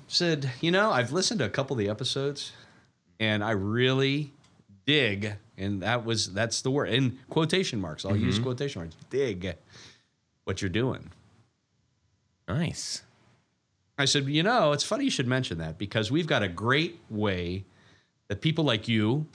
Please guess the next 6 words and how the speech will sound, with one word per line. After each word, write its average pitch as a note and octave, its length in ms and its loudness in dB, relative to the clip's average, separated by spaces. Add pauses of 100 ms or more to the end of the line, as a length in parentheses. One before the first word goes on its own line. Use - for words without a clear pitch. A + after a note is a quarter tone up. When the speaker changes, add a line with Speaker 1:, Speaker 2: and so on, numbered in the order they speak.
(540)
Speaker 1:
<laughs> - 680 -18
and G3 220 4
other E4 180 4
people B2+ 440 2
who D3+ 340 4
aren't G3 260 2